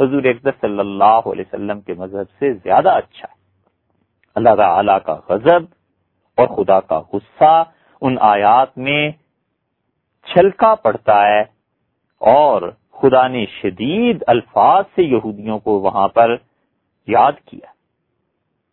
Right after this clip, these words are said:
حتیٰ کہ رسول اللہ صلی اللہ علیہ وسلم مدینہ منورہ ہجرت کر گئے، اور وہاں پر یہودیوں میں اللہ تعالی کی صفات سے انکار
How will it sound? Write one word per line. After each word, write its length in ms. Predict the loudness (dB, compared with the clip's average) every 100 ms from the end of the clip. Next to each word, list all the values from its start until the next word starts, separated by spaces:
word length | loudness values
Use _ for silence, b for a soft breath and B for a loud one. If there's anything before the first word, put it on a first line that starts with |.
| _ _
حتیٰ 340 | 0 2 0 2
کہ 60 | 0
رسول 300 | -2 -4 -6
اللہ 280 | -2 0 0
صلی 200 | -2 -2
اللہ 480 | 0 2 2 2 -2
علیہ 140 | -8
وسلم 340 | -4 -2 0 -2
مدینہ 300 | -4 -2 -2
منورہ 440 | 0 -2 2 2 2
ہجرت 380 | -4 0 0 0
کر 160 | -8 -8
گئے، 140 | -12 -20 _ _ _ _ _ _ _ _ _
اور 120 | 0
وہاں 400 | 2 2 2 2
پر 280 | 0 0 0 0 -4 -4 _ _
یہودیوں 720 | 2 2 2 -4 -4 0 0
میں 420 | 0 -2 -2 -4 -6 -4
اللہ 200 | 0 2
تعالی 420 | 2 2 2 2 0 -2
کی 140 | -8 -8 -6
صفات 540 | -6 -4 0 2 0 -2
سے 140 | 0 0 0
انکار 520 | -8 -2 0 2 0